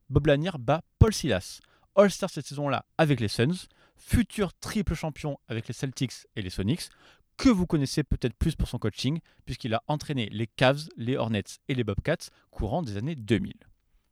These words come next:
Au troisième tour, le joueur des Pistons élimine Mike Riordan, l'arrière des Baltimore Bullets, assez facilement d'ailleurs, vu la différence de taille entre les deux joueurs, deux mètres onze pour Lanier contre un mètre quatre-vingt-treize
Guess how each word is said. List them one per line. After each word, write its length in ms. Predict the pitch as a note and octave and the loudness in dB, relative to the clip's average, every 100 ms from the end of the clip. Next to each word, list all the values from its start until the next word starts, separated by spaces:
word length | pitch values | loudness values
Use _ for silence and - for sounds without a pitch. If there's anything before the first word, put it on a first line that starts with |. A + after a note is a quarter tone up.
| _ | _
Au 80 | - | -16
troisième 320 | - G2+ A2 | -8 -2 4
tour, 260 | D#3+ G3 - _ _ _ | 6 6 2 _ _ _
le 140 | G3 | -4
joueur 200 | A#3 G#3+ | -2 -2
des 80 | C3 | -4
Pistons 280 | - - B2 - - | -8 -6 -6 -6 -8
élimine 380 | A#2 A2+ G2 - | -6 -6 -8 -10
Mike 400 | B2 E3 C3+ - _ _ | -4 -4 -4 -10 _ _
Riordan, 500 | - E3 E2+ G#2 F#3+ - _ _ - | -6 -4 -2 -4 -6 -10 _ _ -4
l'arrière 420 | E3 E3+ D#3+ A2+ | -2 0 -2 -2
des 140 | F2 | -6
Baltimore 440 | G2+ F3 - D#3+ G2+ | -6 -6 -4 -4 -2
Bullets, 440 | G#2 G2+ - - _ _ _ | -2 -4 -4 -10 _ _ _
assez 400 | - G#3 - G3 | -6 -6 -4 -4
facilement 480 | - C#3+ C3 A#2+ C#3 | -4 -6 -2 0 0
d'ailleurs, 300 | C3 A#2+ F3 _ _ | 0 -2 -2 _ _
vu 220 | A2 C3+ D#3+ | -12 -4 0
la 140 | A2+ | 0
différence 360 | C3 - B2+ A2+ | -2 -6 -4 -2
de 80 | |
taille 260 | A2+ A2+ G#2 | 0 0 0
entre 200 | - - | -6 -14
les 120 | F2+ F#2 | -12 -4
deux 180 | G#2+ | 0
joueurs, 440 | B2 G2 G#2 B2+ - _ _ _ _ A#2+ | 2 4 2 2 -4 _ _ _ _ -6
deux 240 | A#2 F#3 | 6 8
mètres 320 | D#3 - C3 | 8 4 0
onze 300 | B2 G2+ - _ _ - | 2 -2 -4 _ _ 4
pour 160 | - B2 | 6 6
Lanier 280 | G2 G#2+ A#2 - _ _ - | 6 4 2 -4 _ _ -16
contre 220 | E2+ - _ - | -16 -16 _ 2
un 120 | D#3+ | 4
mètre 280 | D3 A2+ - | 4 2 -2
quatre-vingt-treize 640 | - A#2 F#2+ F2 B2+ D3+ | -10 -6 -4 -4 -2 -4